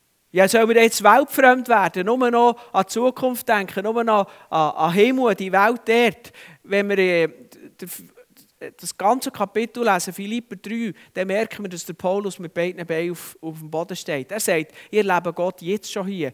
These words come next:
Ich versuche Jesus jetzt schon lernen kennen und nicht nur ihn lernen kennen im Sinn von, ich weiss, wer er ist und ich weiss ganz viele Sachen, die ich in der Bibel gelesen habe über ihn,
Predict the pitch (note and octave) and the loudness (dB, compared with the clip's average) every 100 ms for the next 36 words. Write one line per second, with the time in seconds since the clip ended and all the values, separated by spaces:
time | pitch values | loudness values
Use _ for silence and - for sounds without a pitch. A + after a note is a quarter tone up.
0 | - - A3+ A3 A3+ F#3+ F#3+ G#3 F#3+ F3+ | -10 -10 -8 -4 -4 -2 0 -2 -2 -8
1 | - G#3+ A#3+ - A#3+ A3 G#3+ G#3+ - A3+ | -6 -4 -4 0 2 4 2 0 0 -2
2 | G3 F#3 G#3+ A#3 A3+ G#3 G#3+ G#3 G3 F#3+ | -2 -4 -4 0 0 2 0 2 0 0
3 | - G3 G3+ G#3 F#3+ F3 F#3+ F#3 F#3+ F3+ | -2 -2 -2 -4 -6 -4 -4 -4 -4 -2
4 | F3 F3 E3+ D#3+ E3 E3+ G3 G3 E3+ D#3 | -4 -4 0 0 -2 -6 -6 -4 -4 -6
5 | - E3 F3 - F3+ F3 E3 E3 F3+ F3 | -4 -4 -4 -8 -8 -4 -4 -4 -6 -10
6 | D3 E3+ G3 F#3 E3+ F#3 G#3 G3 G3+ G3 | -10 -10 -12 -6 -4 -4 -2 -2 -2 -2
7 | G3 | -2